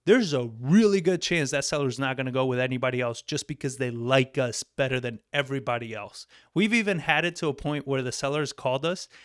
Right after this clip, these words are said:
and they tell, they tell us, "Can you believe somebody tried to scam me by saying they're gonna pay me a lot more than what you're offering?" You understand? We, th-, they trust us so much because we spend so much time with them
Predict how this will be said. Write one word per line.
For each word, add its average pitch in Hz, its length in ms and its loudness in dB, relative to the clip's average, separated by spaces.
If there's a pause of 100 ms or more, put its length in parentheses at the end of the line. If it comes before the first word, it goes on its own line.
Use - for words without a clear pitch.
(280)
and 147 140 4
they 160 80 0
tell, 180 320 0 (240)
they 160 160 4
tell 190 340 4
us, 147 140 2
"Can 151 160 -6
you 226 80 0
believe 240 320 0
somebody 208 260 2
tried 196 220 -2
to 190 60 -4
scam 165 460 0
me 185 100 -2
by 143 160 2
saying 160 320 -2
they're 160 100 0
gonna 147 220 -2
pay 156 180 -2
me 156 140 -4
a 127 80 0
lot 135 260 0
more 143 180 2
than 147 160 2
what 131 160 0
you're 139 220 4
offering?" 170 400 0 (140)
You 147 100 2
understand? 180 440 2
We, 185 200 0
th-, 143 240 -8
they 147 320 2
trust 214 540 -4
us 151 100 -2
so 185 300 2
much 170 420 -2
because 156 320 -4
we 175 80 -4
spend 160 320 -4
so 160 180 0
much 180 280 -2
time 196 320 -2
with 151 180 0
them 127 260 -2